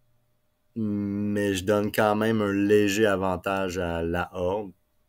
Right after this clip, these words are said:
Léger, tout petit. C'est un match qui va se terminer en prolongation ou par, euh, moins d'une possession. C'est vraiment les convertis. Je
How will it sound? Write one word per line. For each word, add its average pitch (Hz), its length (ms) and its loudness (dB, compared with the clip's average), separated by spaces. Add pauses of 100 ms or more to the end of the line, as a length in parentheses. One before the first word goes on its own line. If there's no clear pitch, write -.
Léger, 170 420 0
tout 208 120 -6
petit. 180 340 -4 (680)
C'est - 140 -4
un 123 60 6
match 139 300 4
qui 120 800 2 (1300)
va 214 60 -8
se - 120 -4
terminer 165 420 4
en 151 180 6
prolongation 117 920 2 (480)
ou 147 480 4 (100)
par, 117 480 4
euh, 101 500 2
moins 123 460 2
d'une 117 240 0
possession. 92 680 -2 (360)
C'est 85 280 -10
vraiment 87 340 -6
les 87 180 -4
convertis. - 760 -8 (400)
Je - 80 -20